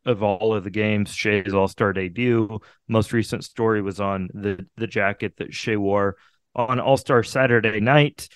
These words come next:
We've talked a lot about the schedule that's, that's coming up. Um, I'm going to do kind of a unofficial second half, 'cause it's not really the second half, but primer of what that schedule looks like. You,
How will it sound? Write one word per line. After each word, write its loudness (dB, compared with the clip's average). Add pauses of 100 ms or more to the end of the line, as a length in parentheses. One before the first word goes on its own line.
(180)
We've -6
talked 0
a 4
lot 2
about 0
the -12
schedule 2
that's, -2
that's -8
coming -4
up. -2
Um, -4
I'm -4
going -4
to -8
do -2
kind -4
of -4
a -2 (880)
unofficial 0
second -4
half, -4
'cause -8
it's -14
not -8
really -6
the -16
second -8
half, -6 (300)
but -4
primer 2
of 0
what 0
that -4
schedule 0
looks -4
like. -2
You, -6